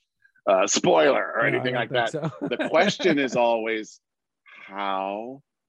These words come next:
Speaker 1: will he reappear? It's always that. That, that's the, that's the fun. Um, yeah, we do have, um, gosh, uh, Rick is back. I don't, I think that's,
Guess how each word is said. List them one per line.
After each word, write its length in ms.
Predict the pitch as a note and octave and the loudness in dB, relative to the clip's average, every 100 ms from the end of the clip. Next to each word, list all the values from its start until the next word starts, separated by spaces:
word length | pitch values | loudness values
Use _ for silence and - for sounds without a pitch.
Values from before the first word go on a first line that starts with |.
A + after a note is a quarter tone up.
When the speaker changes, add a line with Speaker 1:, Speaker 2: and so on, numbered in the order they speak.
| _ | _
Speaker 1:
will 240 | E2 E2+ E2 - | -10 -10 -10 -12
he 200 | E2+ E2 | -12 -10
reappear? 960 | D#2+ F2 D#2+ D#2 - F#2 E2+ C2+ G1+ - - _ _ _ - | -10 -8 -6 -8 -6 -4 -2 -2 -6 -12 -20 _ _ _ -12
It's 200 | - C2+ | -12 -10
always 840 | B1+ C#2 E2+ F#2 F#2+ G2 G2 F#2 - | -12 -8 -6 -4 -2 0 0 -2 -6
that. 340 | D#2+ C#2+ - - - _ | -4 -4 -8 -18 -20 _
That, 200 | F2+ A#2 - | -2 -2 2
that's 200 | D#3+ - - | 0 0 -2
the, 120 | C#3 | 0
that's 260 | C#3 C#3 - | 2 0 -2
the 80 | - | -4
fun. 400 | A#2+ G#2 D#2+ D2 _ _ _ - | -2 -2 -4 -12 _ _ _ -2
Um, 520 | A#2+ A#2 A#2 A2+ C#3+ | 0 0 -2 -4 -2
yeah, 240 | A3+ F3 A2+ | -2 -2 -4
we 140 | C3 | -4
do 220 | A2+ F3+ | 0 0
have, 380 | F3 C#3+ C#3 C#3+ C3+ - | -2 -8 -8 -10 -16 -10
um, 920 | A#2+ A2+ A2 A2 A2 A2 A2 A2 A2 - - _ _ _ _ | -6 -4 -2 -2 -2 -4 -6 -10 -10 -12 -16 _ _ _ _
gosh, 520 | A#2+ B2+ G2 - - - _ _ G#2 | -4 -2 -2 -6 -10 -14 _ _ -4
uh, 120 | G2+ | -2
Rick 260 | G2+ B2 - | 0 0 2
is 240 | B2 C#3 B2+ | 2 2 0
back. 340 | G2 G#2+ D3 | -2 -2 -2
I 80 | F#2+ | -2
don't, 120 | F#2+ F#2 | -4 -6
I 60 | |
think 140 | A2 G2 | -12 -6
that's, 380 | F#2 - - | -6 -6 -16